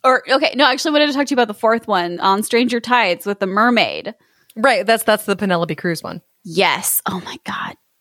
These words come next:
Speaker 1: Penelope Cruz is so hot.
Speaker 2: Mm-hmm. Mm-hmm.
Speaker 1: Damn, she's
Speaker 2: Mm-hmm.
Speaker 1: so good in that.
Speaker 2: God, she's good looking.
Speaker 1: <laughs> But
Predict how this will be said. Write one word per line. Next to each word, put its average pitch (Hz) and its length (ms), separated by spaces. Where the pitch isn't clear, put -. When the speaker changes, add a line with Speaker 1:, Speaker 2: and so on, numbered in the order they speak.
Speaker 1:
Penelope 208 400
Cruz - 320
is - 100
so - 180
hot. 156 320
Speaker 2:
Mm-hmm. 160 540
Mm-hmm. 165 240
Speaker 1:
Damn, 214 300
she's 190 220
Speaker 2:
Mm-hmm. 156 60
Speaker 1:
so 185 120
good 175 140
in 175 100
that. 165 200
Speaker 2:
God, - 160
she's - 180
good 143 180
looking. 165 280
Speaker 1:
<laughs> - 220
But 208 160